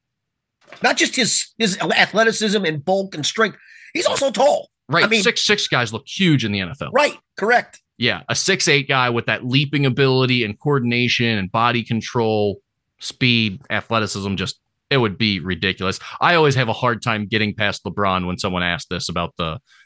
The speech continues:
Speaker 2: basketball players playing football stuff. Always hard to go past LeBron. Russell
Speaker 1: It
Speaker 2: Westbrook
Speaker 1: is.
Speaker 2: is another name that's always pretty good, but he
Speaker 1: That's a good
Speaker 2: doesn't
Speaker 1: one.
Speaker 2: have the height.
Speaker 1: No, you're right. Um, I like Kevin Durant to throw jump balls to, maybe down around the goal line.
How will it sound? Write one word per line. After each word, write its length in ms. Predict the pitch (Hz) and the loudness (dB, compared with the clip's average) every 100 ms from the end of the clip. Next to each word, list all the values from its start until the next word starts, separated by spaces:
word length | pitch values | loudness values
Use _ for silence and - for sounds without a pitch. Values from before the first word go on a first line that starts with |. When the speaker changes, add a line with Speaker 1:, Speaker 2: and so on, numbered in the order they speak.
| _ | _
Speaker 2:
basketball 320 | 127 - 120 | -2 0 -2
players 200 | 117 113 | -2 -2
playing 180 | 113 101 | -2 -4
football 260 | 113 117 110 | -4 -4 -2
stuff. 260 | 120 110 - - _ _ | 0 -2 -4 -20 _ _
Always 400 | 196 190 180 151 | 2 4 4 4
hard 300 | 139 135 127 | 2 2 0
to 60 | 117 | 0
go 400 | 107 113 104 98 - | 0 0 0 -2 -2
past 260 | 113 107 | -2 -2
LeBron. 360 | 107 107 107 104 | -4 -2 -2 2
Russell 280 | 143 147 139 | 0 0 0
Speaker 1:
It 40 | |
Speaker 2:
Westbrook 420 | 117 175 170 117 | 0 -2 -2 -2
Speaker 1:
is. 20 | 113 | -2
Speaker 2:
is 80 | |
another 300 | 107 104 107 | 0 0 0
name 280 | 104 107 104 | 0 0 0
that's 200 | 101 - - - | -4 -6 -14 -6
always 200 | 127 123 | 0 0
pretty 200 | - 123 | 0 -2
good, 200 | 104 113 | 2 2
but 40 | 127 | 2
he 60 | |
Speaker 1:
That's 140 | 139 143 | 2 2
a 20 | |
good 20 | |
Speaker 2:
doesn't 0 | |
Speaker 1:
one. 40 | 151 | 0
Speaker 2:
have 100 | 143 | -2
the 60 | |
height. 280 | 143 - - _ _ _ _ | -4 -4 -10 _ _ _ _
Speaker 1:
No, 140 | 139 | -6
you're 120 | 151 156 | -4 -4
right. 200 | 196 - _ _ - - - - - | -6 -8 _ _ -20 -20 -20 -12 -2
Um, 300 | 190 180 147 - - - | 0 -2 -6 -16 -14 -4
I 40 | |
like 200 | 247 - | 0 0
Kevin 260 | - 285 240 | 2 2 2
Durant 360 | 160 160 - - | 2 2 2 -2
to 60 | |
throw 180 | - 151 | -2 -2
jump 260 | 139 143 135 | 0 -2 0
balls 200 | 135 - | -2 -2
to, 120 | 147 | -2
maybe 160 | 143 131 | -2 0
down 160 | 131 | 0
around 140 | 131 123 | 0 0
the 60 | |
goal 180 | 117 120 | 0 0
line. 220 | 127 185 | 0 -2